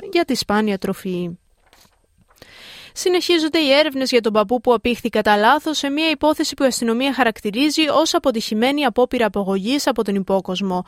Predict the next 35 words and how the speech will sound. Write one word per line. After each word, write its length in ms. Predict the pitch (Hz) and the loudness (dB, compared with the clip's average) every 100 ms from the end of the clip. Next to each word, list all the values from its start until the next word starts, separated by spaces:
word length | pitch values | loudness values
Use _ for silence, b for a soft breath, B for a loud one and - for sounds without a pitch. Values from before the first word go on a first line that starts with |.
| B B | B B
Ο 80 | - | -4
ογδόντα 340 | 196 196 190 190 | -2 -2 -2 -6
πεντάχρονος 720 | - 196 214 247 233 226 - 240 | -4 0 0 2 0 -2 -4 -2
Chris 300 | 240 202 214 | -2 0 -2
Baghdarian 720 | 208 220 294 233 185 226 269 - | 0 2 4 2 0 -4 -6 -6
είναι 240 | 320 339 | -2 -2
χείρος 360 | 302 311 320 - | 0 0 0 0
και 120 | 240 | -2
ζει 120 | 226 | 0
μόνος 340 | 247 262 269 - | 0 0 0 0
του 60 | |
εδώ 160 | 208 202 | 0 0
και 120 | 196 | -2
τέσσερα 340 | 196 190 190 | -4 -4 -6
χρόνια, 400 | 190 247 277 269 262 B B | -2 0 2 0 -2 B B
ενώ 240 | 320 320 | -2 0
η 40 | 339 | 0
οικογένειά 500 | 302 262 311 285 294 | 0 0 0 0 0
του 120 | 285 | 0
δεν 160 | 262 294 | -2 -4
έχει 180 | 277 | -4
καμία 400 | - 220 254 247 | -4 -2 0 0
σχέση 440 | 208 - 269 285 294 | -2 2 2 0 -4
με 100 | 269 | -2
εγκληματικές 580 | 220 208 196 190 208 214 | -2 -2 -4 -4 -4 -2
δραστηριότητες. 920 | 202 - 196 190 185 175 170 170 - B B - | -6 -4 -2 -2 -2 -4 -6 -6 -8 B B -6
Απήχθη 360 | 202 196 - | -2 -2 -2
από 160 | 202 196 | -4 -2
το 100 | 196 | -6
σπίτι 360 | - 226 226 | 0 0 0
του 140 | 208 185 | -4 -6
στο 120 | 196 | -6
προάστιο 520 | - 185 185 196 185 202 | 0 0 0 -4 -4 0
North 300 | 196 - | -2 0
Ryde 100 | 202 | -2